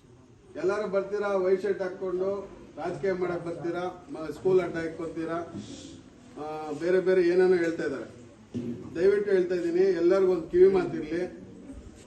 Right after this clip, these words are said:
ನಾವು, ನಾವು ಸಂಘಟನೆಯಲ್ಲಿ ಅಧ್ಯಕ್ಷರಾಗಿರ್ಬೋದು, ಉಪಾಧ್ಯಕ್ಷರಾಗಿರ್ಬೋದು, ಪ್ರಧಾನ ಕಾರ್ಯದರ್ಶಿಗಳಾಗಿರ್ಬೋದು, ಒಂದು ಸಂಘಟನೆ ಅನ್ನೋದು ಮಾಡ್ತೀವಿ. ಅದರಲ್ಲಿ ಏನೊಂದು ರೂಲ್ಸ್ ಪ್ರಕಾರ ಏನ್ ಬ್ರೇಕಪ್ ಮಾಡ್ತೀರಾ,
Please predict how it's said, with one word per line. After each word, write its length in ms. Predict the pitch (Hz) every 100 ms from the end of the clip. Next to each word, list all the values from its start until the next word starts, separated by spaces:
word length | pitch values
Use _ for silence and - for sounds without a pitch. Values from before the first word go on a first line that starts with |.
| - 123
ನಾವು, 280 | 147 185 196
ನಾವು 300 | 196 190 180
ಸಂಘಟನೆಯಲ್ಲಿ 1000 | 170 185 175 185 180 175 196 190 - - - - - - - -
ಅಧ್ಯಕ್ಷರಾಗಿರ್ಬೋದು, 1000 | - 196 190 196 180 180 180 180 180 196
ಉಪಾಧ್ಯಕ್ಷರಾಗಿರ್ಬೋದು, 1500 | 180 - 185 180 180 180 170 170 165 175 170 185 185 170
ಪ್ರಧಾನ 360 | 156 160 170 190
ಕಾರ್ಯದರ್ಶಿಗಳಾಗಿರ್ಬೋದು, 1080 | 180 170 170 170 156 160 160 156 160 165 180
ಒಂದು 160 | 156
ಸಂಘಟನೆ 460 | 156 151 170 170 165
ಅನ್ನೋದು 280 | 160 170 147
ಮಾಡ್ತೀವಿ. 600 | 143 123 - 185 - - - - - - 139
ಅದರಲ್ಲಿ 500 | 160 190 185 170 180
ಏನೊಂದು 340 | 190 185 175
ರೂಲ್ಸ್ 280 | 165 196 180
ಪ್ರಕಾರ 480 | 180 151 180 170 156
ಏನ್ 260 | 165 175
ಬ್ರೇಕಪ್ 420 | 156 175 185 175
ಮಾಡ್ತೀರಾ, 560 | 165 160 160 139 170